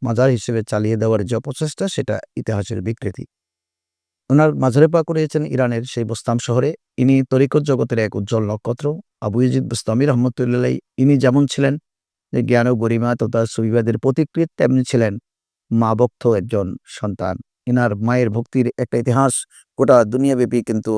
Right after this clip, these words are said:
আলোচিত আছে। সেটি হলো, এনার বা ছোটবেলায় এনার কাছে একদিন পানি চেয়েছিলেন রাত্রিবেলায় যে, "বাবা ইয়াজিদ, তুমি কোথায়? আমাকে গ্লাস পানি দাও।" ইনি যখন পানি আনতে গেলেন, মা আবার ঘুমিয়ে পড়লেন। ইনি পানির গ্লাসটা নিয়ে শিয়রে দাঁড়িয়ে থাকলেন সারা রাত।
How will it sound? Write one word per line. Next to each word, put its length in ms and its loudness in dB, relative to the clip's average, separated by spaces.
আলোচিত 400 -2
আছে। 400 0
সেটি 240 -4
হলো, 180 2
এনার 220 2
বা 180 2
ছোটবেলায় 440 2
এনার 220 -4
কাছে 240 -6
একদিন 260 -4
পানি 220 2
চেয়েছিলেন 440 -4
রাত্রিবেলায় 520 -2
যে, 180 -4
"বাবা 280 -2
ইয়াজিদ, 400 0
তুমি 180 -4
কোথায়? 340 -2
আমাকে 280 -2
গ্লাস 280 0
পানি 260 0
দাও।" 180 -6
ইনি 180 4
যখন 240 2
পানি 240 0
আনতে 240 0
গেলেন, 260 4
মা 200 0
আবার 220 2
ঘুমিয়ে 280 0
পড়লেন। 420 -2
ইনি 180 -2
পানির 320 0
গ্লাসটা 360 -2
নিয়ে 180 0
শিয়রে 380 -2
দাঁড়িয়ে 320 2
থাকলেন 380 -2
সারা 360 -2
রাত। 200 0